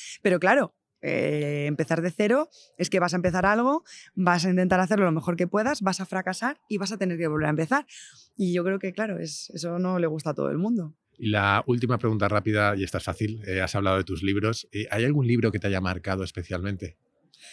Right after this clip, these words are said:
Speaker 1: Uf, hay muchísimos libros que me marcan especialmente, porque, mira, estoy leyendo de Alejandro Navarro ahora mismo y me han marcado un montón.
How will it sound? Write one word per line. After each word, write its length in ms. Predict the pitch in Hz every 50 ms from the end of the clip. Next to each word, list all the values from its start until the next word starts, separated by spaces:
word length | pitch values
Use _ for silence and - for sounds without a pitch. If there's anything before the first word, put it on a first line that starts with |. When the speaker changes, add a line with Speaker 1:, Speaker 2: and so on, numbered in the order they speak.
| - - - _ _ _ _ - -
Speaker 1:
Uf, 260 | 180 190 185 - - _ -
hay 200 | 160 160 160 160
muchísimos 500 | 170 175 - 202 185 220 214 208 196 190
libros 260 | 196 180 165 180 -
que 120 | - 185
me 320 | 180 170 165 160 160 160 160
marcan 840 | 165 170 165 165 - 165 160 160 160 160 160 160 156 156 151 151 147
especialmente, 720 | 160 - - 170 - - 147 143 151 175 202 233 - 170 135
porque, 680 | 156 156 156 - - 160 156 151 151 151 151 151 156 -
mira, 260 | 165 170 160 147 139
estoy 680 | 147 143 - 147 - _ - 160 165 170 170 170 170
leyendo 640 | 165 170 170 175 175 175 175 175 170 165 165 160 - - - - - _
de 200 | - 175 175 170
Alejandro 460 | 165 160 165 - - 170 170 160 170 170
Navarro 480 | 160 160 165 170 175 170 170 165 165
ahora 180 | 165 160 160 160
mismo 460 | 175 180 185 180 214 220 233 233 226
y 460 | 196 180 170 165 160 160 160 160 160 160
me 100 | 160 160
han 320 | 160 160 165 165 165 165
marcado 400 | 165 165 165 165 - 175 175 180
un 80 | 190 190
montón. 420 | 175 160 160 151 202 208 196 170